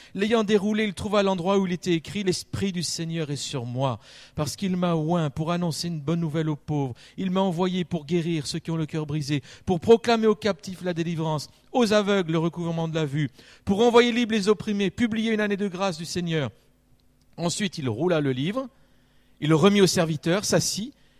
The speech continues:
et tous ceux qui se trouvaient dans la synagogue avaient les regards fixés sur lui. Alors il commença à leur dire, « Aujourd'hui, cette parole de l'Écriture que vous venez d'entendre est accomplie. » Et il y a eu la persécution, et il n'y a pas eu beaucoup de miracles qui ont pu se faire. Et là, j'aimerais juste, ça conclut notre série sur les noms de Dieu.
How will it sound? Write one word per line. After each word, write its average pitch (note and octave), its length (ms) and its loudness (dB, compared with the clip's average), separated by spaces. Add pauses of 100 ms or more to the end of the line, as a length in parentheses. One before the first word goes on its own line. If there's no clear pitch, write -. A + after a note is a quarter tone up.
et C#3+ 80 0
tous A3+ 140 2
ceux A3+ 140 0
qui F#3+ 120 -4
se E3+ 140 -4
trouvaient E3 320 -2
dans E3 80 -2
la D3 80 0
synagogue D3 480 -2
avaient C#3+ 160 0
les C#3 100 -2
regards C3 300 -6
fixés C3+ 300 -10
sur A2+ 240 -12
lui. C3 240 -8 (360)
Alors C#3 220 -2
il C#3 40 -2
commença C#3+ 420 -4
à - 20 -4
leur A#2+ 160 -6
dire, « C3+ 200 -6
Aujourd'hui, B2 360 -6
cette B2 180 -10
parole B2+ 360 -2 (400)
de C#3+ 80 0
l'Écriture C#3 480 -4
que E3 100 -4
vous C#3+ 80 -4
venez D#3 140 -2
d'entendre D#3+ 480 -2 (200)
est C#3 160 -2
accomplie. » D#3 460 0 (280)
Et G3 100 8
il G#3+ 40 4
y G3 60 4
a F#3+ 60 6
eu F#3+ 40 4
la F3+ 140 2
persécution, D3+ 680 -4 (220)
et A3 140 4
il G3 60 0
n'y F3 60 0
a D#3+ 120 -2
pas E3+ 160 -4
eu E3 80 -6
beaucoup C#3 260 -4
de C3+ 80 -12
miracles C#3+ 380 -4
qui - 80 -8
ont B2 80 -6
pu B2 140 -8
se C3+ 140 -8
faire. A#2+ 280 -10 (340)
Et D3 80 -2
là, B3+ 140 2
j'aimerais G#3 300 2
juste, G3+ 280 -6 (120)
ça F#3 180 -2
conclut B3 640 0
notre E3+ 160 0
série F3 340 -4
sur D3 180 -8
les D3 120 -6
noms C#3 160 -6
de C#3 100 -8
Dieu. G#3 320 -4